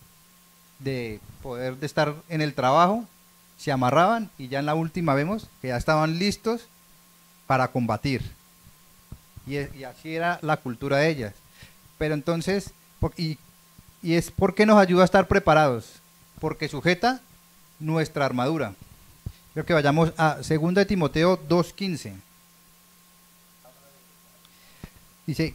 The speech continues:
que usa bien la palabra de verdad, ¿cierto? Y Filipenses cuatro ocho. Entonces,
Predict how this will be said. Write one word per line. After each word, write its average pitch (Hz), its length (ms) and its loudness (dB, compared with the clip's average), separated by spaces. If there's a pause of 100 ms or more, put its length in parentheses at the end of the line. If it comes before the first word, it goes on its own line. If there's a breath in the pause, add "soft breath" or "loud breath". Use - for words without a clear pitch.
que 160 300 0
usa 220 420 4
bien 220 380 0
la 196 160 4
palabra 156 540 4
de 151 80 4
verdad, 120 360 0 (840)
¿cierto? 139 360 -6 (340 loud breath)
Y 170 100 -2
Filipenses 180 680 0
cuatro 196 440 2
ocho. 175 300 0 (2250)
Entonces, 165 560 0